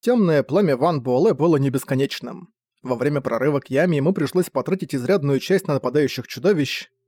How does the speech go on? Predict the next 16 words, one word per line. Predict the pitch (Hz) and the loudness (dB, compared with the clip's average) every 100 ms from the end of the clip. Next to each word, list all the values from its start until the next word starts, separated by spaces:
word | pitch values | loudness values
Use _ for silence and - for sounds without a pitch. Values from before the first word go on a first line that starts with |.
| _ | _
Даже | - 143 240 | -6 -2 2
невооруженным | 202 170 151 135 175 143 | 2 2 2 2 0 0
глазом | 131 208 131 117 | 2 0 0 -2
было | 123 120 | 0 0
видно, | 113 170 147 | 0 0 0
что | - 139 | -2 0
его | 127 123 | 0 0
ярость | 131 139 - | 0 0 0
заметно | 131 131 139 | -2 0 0
ослабла. | 127 - 139 120 117 69 - _ _ _ _ _ | -2 0 0 0 -4 -8 -16 _ _ _ _ _
Однако | 131 117 175 - 147 | -2 0 0 2 2
Ван | 156 190 | 2 2
Буэлэ | 127 127 147 | 0 2 2
блестяще | 131 127 - 254 - 151 | 2 -2 -2 -4 -2 -4
подгадал | 139 135 143 139 | -4 -2 0 0
момент. | 120 156 165 - - | 0 0 0 -2 -12